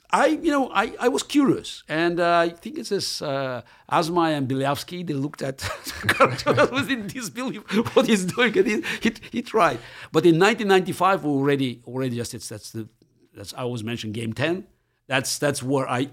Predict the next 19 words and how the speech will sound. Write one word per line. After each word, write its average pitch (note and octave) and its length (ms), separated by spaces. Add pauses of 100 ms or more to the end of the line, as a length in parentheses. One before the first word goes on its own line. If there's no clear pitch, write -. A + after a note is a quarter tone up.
I C3+ 320
first C3 360
time A#2+ 280
brought G#2+ 280
machine, B2+ 360
and A#2 120
we A#2+ 80
just A2 200
checked - 280
every G#2+ 240
line A#2 260
with G2 140
bishop A2 280
H G#2+ 140
C. - 60
Everything D3+ 360
has C3 120
been A#2+ 140
already, B2 340